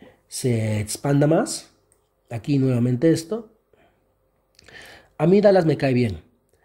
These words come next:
Quizás si me lo saben vender, empiece a apreciar el tesoro internacional que es. Por ahora solo he visto". Esto ya lo vimos, ¿no? Sí, sí, sí, esto ya lo vimos.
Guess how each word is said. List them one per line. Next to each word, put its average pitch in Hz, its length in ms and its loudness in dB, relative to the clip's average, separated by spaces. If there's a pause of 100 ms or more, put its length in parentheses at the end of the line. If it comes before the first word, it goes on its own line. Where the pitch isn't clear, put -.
(500)
Quizás 254 640 0
si - 180 -2
me 175 120 2
lo 160 100 2
saben 202 320 0
vender, 175 580 2
empiece 165 600 -2
a 147 40 -2
apreciar 143 360 -4
el 147 80 -6
tesoro 160 260 -6
internacional 147 520 -4
que 175 160 0
es. 180 60 0
Por 160 200 -2
ahora 151 120 0
solo 156 200 -4
he - 20 -2
visto". 160 520 -4
Esto - 180 -8
ya 240 80 -2
lo 160 60 0
vimos, 107 280 -4
¿no? 160 240 -8 (200)
Sí, - 180 -14
sí, - 120 -8
sí, 104 200 -8
esto 110 180 -10
ya 110 80 -8
lo - 80 -14
vimos. - 320 -20